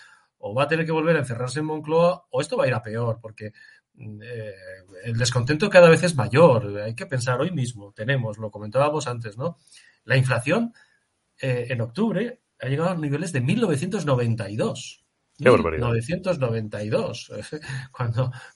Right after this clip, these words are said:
Speaker 1: cuando yo aún tenía un <laughs> pelo.
Speaker 2: Bueno, cuando, cuando, y
Speaker 1: Eh,
Speaker 2: cuando lo teníamos todos. <laughs> Hemos
Speaker 1: <laughs> y, eh,
Speaker 2: retrocedido treinta años, treinta
Speaker 1: es que
Speaker 2: años malbaratados.
Speaker 1: Claro, es que hay que pensar,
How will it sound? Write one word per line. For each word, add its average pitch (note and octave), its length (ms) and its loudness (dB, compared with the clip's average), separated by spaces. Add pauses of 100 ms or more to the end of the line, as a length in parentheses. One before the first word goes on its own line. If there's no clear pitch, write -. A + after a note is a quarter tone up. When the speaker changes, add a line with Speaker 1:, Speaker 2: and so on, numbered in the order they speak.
(580)
Speaker 1:
cuando A2+ 180 -6
yo D3 120 4
aún F3 100 2
tenía F3+ 240 2
un D#3+ 340 -2 (240)
<laughs> D3+ 360 -8
pelo. C#3 260 -2 (160)
Speaker 2:
Bueno, A#2 240 2
cuando, A2 320 6
cuando, C3 240 6
y C#3+ 60 0
Speaker 1:
Eh, A#2 40 -4
Speaker 2:
cuando B2+ 240 4
lo C3 100 4
teníamos D#3 420 6
todos. C3+ 460 2
<laughs> - 1080 -2
Hemos G#3 200 10
Speaker 1:
<laughs> - 0 -
y, G#3 40 10
eh, G3+ 40 12
Speaker 2:
retrocedido F3+ 600 4
treinta F3+ 480 2
años, B2 340 0
treinta F#3+ 380 2
Speaker 1:
es F#3 100 6
que F#3 60 -2
Speaker 2:
años G3+ 180 -2
malbaratados. A#2+ 1000 0 (280)
Speaker 1:
Claro, F#3 360 2
es D3 120 -6
que A#3 80 -4
hay A3+ 40 -6
que C#4+ 120 -4
pensar, F3+ 580 -2